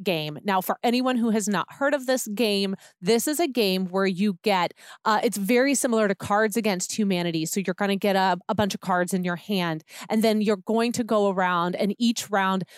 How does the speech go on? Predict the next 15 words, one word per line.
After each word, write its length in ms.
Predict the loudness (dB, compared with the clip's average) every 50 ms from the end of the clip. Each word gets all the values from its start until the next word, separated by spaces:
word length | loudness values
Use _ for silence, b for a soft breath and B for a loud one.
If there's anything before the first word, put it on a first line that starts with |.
| B B
someone 320 | 0 0 2 2 2 2
is 140 | 0 0 0
going 220 | 0 0 0 0 0
to 40 | -2
pick 300 | -2 0 0 0 -2 -2 -6
a 80 | -6 -6
card 420 | -6 -4 0 0 2 2 2 2
that 100 | 2 0
is 140 | 0 2 2
an 120 | 0 -2 -2 _ _ 0
image 420 | 0 2 2 2 2 0 0 -4 B B B B B B
from 200 | 0 2 2 2
a 60 | 0
famous 460 | 2 2 2 2 4 2 2 0 0
meme 600 | 0 2 2 4 4 4 4 4 4 2 2 0